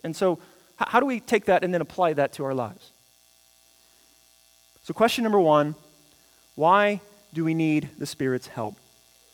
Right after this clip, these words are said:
Look there, verse twenty-six. Notice Paul begins with that word likewise. He says, "Likewise, the Spirit helps us in our weakness." And that, that's an important word. Why?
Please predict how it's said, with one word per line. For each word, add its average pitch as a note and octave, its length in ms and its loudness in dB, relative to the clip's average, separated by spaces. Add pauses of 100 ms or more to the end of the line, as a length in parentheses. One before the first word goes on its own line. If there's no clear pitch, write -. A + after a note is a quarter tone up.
(1300)
Look - 100 -8
there, E3 120 0
verse C3+ 160 -2
twenty-six. - 720 -8 (600)
Notice D#3+ 200 0
Paul D#3+ 200 8
begins D3+ 320 0
with D3 120 -4
that D3 180 2
word C#3 260 -2 (120)
likewise. D3+ 960 -2 (1120)
He F3 60 -10
says, F3 240 0
"Likewise, D#3+ 1300 2 (460)
the D3 140 -4
Spirit D3+ 500 2 (260)
helps D#3 340 -2
us D3 180 -2
in C3+ 560 -4
our C3+ 220 -2
weakness." B2 500 -8
And E3+ 100 -4
that, C#4 220 2
that's D#4 220 2
an C#4 60 0
important G#3+ 440 -2
word. C#3+ 340 -2 (640)
Why? E3 360 2